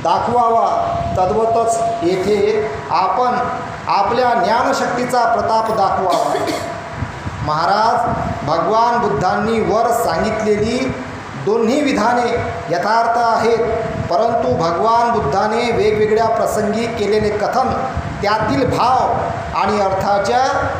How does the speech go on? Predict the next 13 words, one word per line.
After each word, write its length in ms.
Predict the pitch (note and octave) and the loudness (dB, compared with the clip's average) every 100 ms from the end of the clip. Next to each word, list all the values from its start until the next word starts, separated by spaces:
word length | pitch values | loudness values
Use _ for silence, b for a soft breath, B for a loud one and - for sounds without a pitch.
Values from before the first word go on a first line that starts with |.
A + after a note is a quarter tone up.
| D3+ | -2
दृष्टीने 800 | G3+ G3+ B3+ B3 A#3 F3+ - - - - C#3 | -2 -2 -2 0 0 -2 -4 -8 -10 -10 -4
वेगवेगळ्या 580 | F3 A3+ A3 G#3 A3 A#3+ | 0 2 2 2 2 2
असतात, 880 | B3+ F3+ - A3+ G#3+ - - G3+ - - - - | 2 0 -2 0 2 2 2 -2 -4 -8 -8 -4
वेगवेगळे 360 | F3+ G3 G#3 | -2 0 2
असतात. 720 | G#3+ - - A3 G#3+ - - - - - - - - | 2 2 2 2 2 0 0 -2 -4 -4 -6 -8 -4
त्यातील 380 | F#3+ A3 C4+ B3 | -2 0 -2 0
एक 260 | C#4 - | 0 0
बुद्ध 200 | C4+ - | -2 0
धर्माचे 840 | B3+ A#3+ F3 E3+ G#3+ A#3 A#3 A#3 | 2 2 2 0 2 2 2 0
शासन 760 | E3+ F#3 F3+ - B3 C4+ C4+ - - - - | 0 0 0 0 0 0 0 -4 -6 -10 -8
किती 260 | A3 D#4 | -4 -2
दिवसेपर्यंत 880 | D#4 C4 B3 C4 B3 A#3 A#3+ A#3 A#3 A#3 | 0 0 0 2 2 2 2 0 0 2
राहील 720 | G#3 - D#3+ F3+ F3 A#3+ A3+ | 2 0 0 0 0 0 0